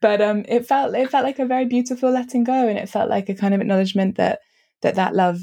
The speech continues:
and me are in very different parts of our lives now, and we've evolved into different people. And yeah, I didn't feel the need to hold on to them anymore.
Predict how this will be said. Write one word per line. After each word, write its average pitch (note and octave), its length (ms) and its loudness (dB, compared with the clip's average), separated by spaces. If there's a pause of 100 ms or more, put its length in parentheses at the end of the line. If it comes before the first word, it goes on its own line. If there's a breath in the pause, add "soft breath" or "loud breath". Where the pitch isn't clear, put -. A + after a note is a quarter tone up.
and F3 200 -2
me F3 260 0
are E3 120 2
in E3 120 -2
very E3 200 2
different E3+ 280 -6
parts - 220 -6
of F3 80 -10
our E3 100 0
lives E3 340 0
now, D#3+ 300 -4
and D#3+ 140 -6
we've E3 180 -2
evolved E3 320 -2
into D#3+ 200 -4
different - 280 -6
people. E3 340 0
And D#3 200 -2
yeah, F#3+ 260 2
I F#3+ 80 2
didn't F#3+ 280 0
feel F3 160 0
the E3+ 80 0
need E3 140 0
to E3+ 100 -8
hold E3 100 -2
on E3 140 0
to - 100 -14
them F3 100 -4
anymore. D#3+ 380 -4